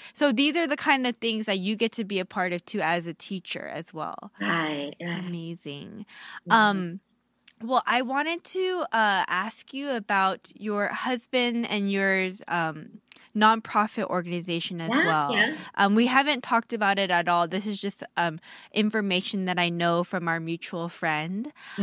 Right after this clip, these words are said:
Speaker 1: Um, so
Speaker 2: Mm-hmm.
Speaker 1: could you expand on that a little bit? Tell me a little bit more about the nonprofit.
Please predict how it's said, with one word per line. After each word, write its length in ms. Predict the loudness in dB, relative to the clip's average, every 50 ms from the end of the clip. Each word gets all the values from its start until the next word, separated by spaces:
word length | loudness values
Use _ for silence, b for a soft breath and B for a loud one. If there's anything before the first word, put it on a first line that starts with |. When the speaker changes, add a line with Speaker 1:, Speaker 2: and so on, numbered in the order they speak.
| -2 2 4
Speaker 1:
Um, 280 | 6 6 6 4 4 2
so 140 | 0 0
Speaker 2:
Mm-hmm. 0 |
Speaker 1:
could 320 | 0 2 2 2 2 2 0
you 260 | 2 2 2 2 2
expand 760 | 0 0 -2 -2 -4 -4 -2 0 2 4 4 4 4 2 2
on 200 | 2 2 2 4
that 180 | 4 4 4 4
a 60 | 2
little 260 | 2 0 0 0 0
bit? 280 | 2 2 2 2 2 0
Tell 220 | -2 0 0 2
me 140 | 2 2 0
a 60 | 2
little 200 | 2 0 0 0
bit 140 | 0 -2 -2
more 360 | -2 -2 -2 0 0 0 0 0
about 440 | -2 -2 0 2 4 4 4 2 0
the 80 | -2
nonprofit. 840 | -2 -2 -2 -2 -2 -4 -4 -2 -2 -2 -4 -4 -6 -6 -4 -6 -6